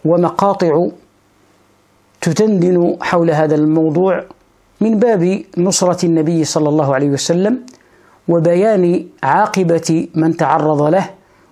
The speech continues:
وآثرت أن أبدأ في هذا المقطع الأول بذكر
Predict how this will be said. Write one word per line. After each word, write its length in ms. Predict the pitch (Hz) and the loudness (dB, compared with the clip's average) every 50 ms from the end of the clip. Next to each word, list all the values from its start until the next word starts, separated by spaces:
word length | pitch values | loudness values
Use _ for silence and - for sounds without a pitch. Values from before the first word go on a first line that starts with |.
| _ _ _ - - | _ _ _ -4 -2
وآثرت 640 | 156 170 123 196 185 175 - 233 - 175 175 - 170 175 240 - - - | 0 0 2 0 0 0 0 -2 -2 -2 -2 -2 -2 -2 -2 -6 -4 -4
أن 140 | 165 165 - | -2 -2 0
أبدأ 380 | 233 208 175 160 160 - - | 0 0 0 0 0 0 0
في 200 | 165 - - 156 | -2 -2 -2 -2
هذا 200 | 143 160 160 147 | 0 0 0 0
المقطع 400 | 151 156 180 196 202 - - 151 | 0 0 0 -2 -2 -2 -2 -2
الأول 500 | 147 165 - 185 165 151 151 180 117 113 - - - _ _ _ _ - - - _ - | 0 0 0 0 0 0 0 0 -2 -4 -8 -14 -20 _ _ _ _ -20 -20 -20 _ -6
بذكر 640 | 160 147 175 165 196 226 220 - 180 196 214 233 277 | -2 0 0 0 0 -2 0 0 0 0 0 -2 -4